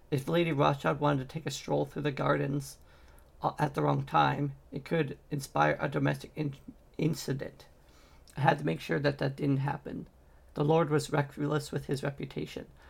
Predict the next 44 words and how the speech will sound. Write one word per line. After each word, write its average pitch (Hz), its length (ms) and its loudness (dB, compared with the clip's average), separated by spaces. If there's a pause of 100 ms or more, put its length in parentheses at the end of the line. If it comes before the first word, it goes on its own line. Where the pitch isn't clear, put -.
(160)
so - 160 -2
I 147 40 4
learned 151 220 2
to 143 40 -8
be 151 140 -2
ever 143 360 -2
at 139 100 -8
one. - 240 -8 (720)
Lady 175 240 6
Rothschild 151 540 0
hated 147 320 0
it 147 120 -4
when 143 140 0
he 151 100 -2
drank, - 400 -8 (280)
and 123 100 0
he 143 80 6
drank 139 340 2
cons-, - 380 -8 (400)
constantly. - 640 -2 (1200)
The 143 180 -2
best - 280 2
I 165 140 2
could 151 140 -2
do 160 200 2
was 147 200 -6
to 151 100 -10
keep 147 240 -6
the 147 60 -4
conflict 143 500 -2
to 147 80 -2
a 139 40 2
minimum. 139 500 -4 (540)
But 139 140 -2
for 143 140 -2
all 156 200 4
his 160 180 2
failings, 147 640 0
when 135 160 2
Lord 139 220 6
Rothschild 147 520 2
took - 140 -10
the - 80 -10
podium, 147 520 0